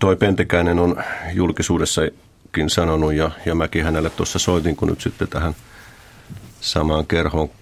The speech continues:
kuulutaan, eli <laughs> pois potkitut päätoimittajat, niin, niin hän sanoi mulle sen ihan saman, mikä on, on sanonut julkisuuteenkin, että,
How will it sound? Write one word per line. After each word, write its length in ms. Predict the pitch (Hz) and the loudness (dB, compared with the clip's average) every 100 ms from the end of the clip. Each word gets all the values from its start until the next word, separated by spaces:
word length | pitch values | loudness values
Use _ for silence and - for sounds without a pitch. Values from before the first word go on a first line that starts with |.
| - - | -20 -8
kuulutaan, 640 | - 90 80 76 - 76 76 | -2 0 0 -2 -2 0 0
eli 180 | 76 76 82 - - - | -2 -2 -4 -6 -10 -8
<laughs> 460 | - 87 - 80 - | -4 -4 -2 -4 0
pois 220 | 85 98 | -2 0
potkitut 580 | - 80 - - 73 - | -6 -6 -4 -4 -6 -4
päätoimittajat, 800 | 80 76 80 78 - - - - | -2 -2 -2 -4 -4 -6 -6 -6
niin, 140 | - - - - - - - - - - - | -8 -10 -20 -20 -20 -20 -20 -20 -20 -18 -4
niin 120 | 80 | -2
hän 120 | 76 | 0
sanoi 200 | 82 82 | 0 0
mulle 220 | 85 85 | 2 0
sen 160 | - 82 | 0 0
ihan 120 | 87 | 0
saman, 300 | 87 85 80 | 2 0 0
mikä 260 | 80 - 80 | -2 -2 -2
on, 180 | 82 - | -2 -6
on 280 | - 80 80 | -6 -6 -2
sanonut 280 | 85 85 | -2 0
julkisuuteenkin, 880 | 82 82 78 - - 78 80 78 - | 0 0 -2 -2 -2 -2 -4 -4 -4
että, 360 | 82 - 82 80 | -4 -6 -6 -6